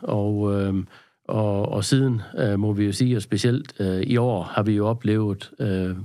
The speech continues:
med den reducerede griseproduktion, der er i Danmark, at det er, er gået, øh, øh, specielt ud over, øh, de grise, der nu er kommet til de danske slagterier.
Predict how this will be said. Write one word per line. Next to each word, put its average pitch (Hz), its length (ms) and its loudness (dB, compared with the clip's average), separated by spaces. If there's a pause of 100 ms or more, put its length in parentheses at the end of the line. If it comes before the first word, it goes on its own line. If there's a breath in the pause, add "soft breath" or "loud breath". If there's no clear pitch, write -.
(100)
med 101 80 -4
den 107 200 0
reducerede 98 440 0
griseproduktion, 104 760 0
der 101 80 0
er 101 80 0
i 95 40 0
Danmark, 123 380 0 (640 loud breath)
at 104 160 -4
det 127 300 2
er, 95 260 0 (260)
er 101 80 -2
gået, 98 560 0
øh, 92 600 -2
øh, 92 160 -4
specielt 135 480 0
ud 131 200 2
over, 98 680 -2
øh, 98 220 0
de 107 180 -2
grise, 110 380 0
der 92 160 -2
nu 113 340 0
er 98 120 -2
kommet 95 320 0
til 110 180 0
de 95 80 -2
danske 104 320 0
slagterier. 95 560 -4